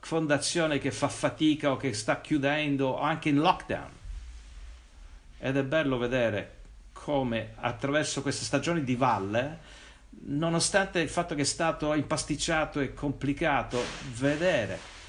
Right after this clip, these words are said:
che per molte delle persone che ho, che ho sentito, il Signore aveva accompagnati con un senso chiaro di chi sono, eh, di cos'è la Chiesa, e chi è Lui, e, e la sufficienza di Cristo. Avevano maturato,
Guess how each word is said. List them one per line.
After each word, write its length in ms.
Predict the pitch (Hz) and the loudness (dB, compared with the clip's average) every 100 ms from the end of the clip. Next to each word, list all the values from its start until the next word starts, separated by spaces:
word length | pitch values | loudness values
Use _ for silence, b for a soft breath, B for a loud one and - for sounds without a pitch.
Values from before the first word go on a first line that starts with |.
| B B - | B B -12
che 140 | - 151 | -2 -2
per 300 | - 165 147 | 2 4 4
molte 320 | 175 233 - | 4 4 4
delle 100 | 160 | 0
persone 300 | 135 156 139 | 2 0 2
che 60 | 139 | 4
ho, 200 | 135 123 | 4 2
che 140 | - | 0
ho 60 | 127 | -2
sentito, 680 | - 135 170 165 123 110 - 160 | 0 -2 0 0 0 -4 -6 -6
il 120 | 143 | -4
Signore 280 | 190 196 147 | 2 6 8
aveva 120 | 143 | 6
accompagnati 880 | 131 151 - 147 143 131 104 - 110 | 4 0 4 4 4 2 0 -2 -2
con 180 | 160 | 0
un 140 | 160 151 | 0 0
senso 460 | - 170 - 147 | 2 2 0 -2
chiaro 240 | 160 165 139 | 2 2 2
di 80 | 110 | -2
chi 160 | 147 | -2
sono, 500 | - 175 180 190 - B B B B - | 0 0 -2 -4 -8 B B B B -6
eh, 400 | 147 139 135 135 - | 0 4 4 2 0
di 160 | 143 | -2
cos'è 200 | 131 123 | 2 2
la 100 | 113 | 0
Chiesa, 680 | - 175 208 202 196 180 - | 2 4 6 4 2 0 0
e 160 | 127 113 | -4 -4
chi 240 | - 131 123 | -2 2 2
è 120 | 123 | 4
Lui, 640 | 123 143 185 214 220 208 B B B B - | 6 6 6 2 0 -4 B B B B -8
e, 420 | 147 147 - - - - | -2 -2 -2 -12 -20 -14
e 180 | - 143 | -10 -4
la 140 | 147 | 0
sufficienza 640 | - 143 147 - 143 120 127 | 0 0 2 2 2 2 -2
di 120 | 127 | -2
Cristo. 640 | 156 160 160 - 151 147 - - - - - - - - - - - - | 0 0 -2 -4 -8 -10 -16 -20 -20 -20 -20 -20 -20 -20 -20 -20 -20 -4
Avevano 360 | 120 135 131 127 | 2 2 2 2
maturato, 840 | 131 131 - 120 92 - - | 2 0 -2 0 -2 -6 -12